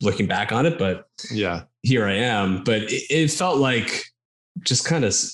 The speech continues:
Speaker 1: sadness i-, in a lot of ways, um, for, for them. And it may be,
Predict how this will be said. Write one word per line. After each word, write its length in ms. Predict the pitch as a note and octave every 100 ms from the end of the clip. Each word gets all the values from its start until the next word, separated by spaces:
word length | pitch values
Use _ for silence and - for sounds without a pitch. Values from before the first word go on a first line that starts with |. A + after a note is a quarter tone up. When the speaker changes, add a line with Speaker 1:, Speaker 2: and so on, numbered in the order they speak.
| -
Speaker 1:
sadness 800 | - F2+ A2 C#3+ D#3 - - -
i-, 60 | A2+
in 400 | G#2 A#2 A#2 C3+
a 80 | C3+
lot 180 | C#3
of 60 | C3+
ways, 580 | C#3 C#3+ D3 D3 - -
um, 680 | A2 G#2 F#2+ F2+ F#2 F2 E2+ _ _ _ _
for, 340 | - A2+ G2 F2
for 220 | - A2
them. 440 | G#2+ A#2+ C3+ C3 A#2+
And 420 | A2 A2+ G#2 G2+ -
it 120 | A2+ A2+
may 160 | A#2
be, 480 | A2+ A2+ G#2+ G#2+